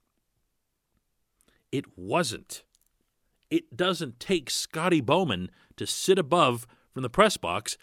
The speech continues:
to watch this team not trying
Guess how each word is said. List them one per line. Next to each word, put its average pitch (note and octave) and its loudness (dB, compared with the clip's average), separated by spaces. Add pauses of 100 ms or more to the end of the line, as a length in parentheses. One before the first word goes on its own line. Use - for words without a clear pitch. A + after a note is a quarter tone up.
(240)
to B2 -2
watch E3 0 (200)
this G#2 2
team A#2 -4 (760)
not E3+ 0
trying C#3+ -2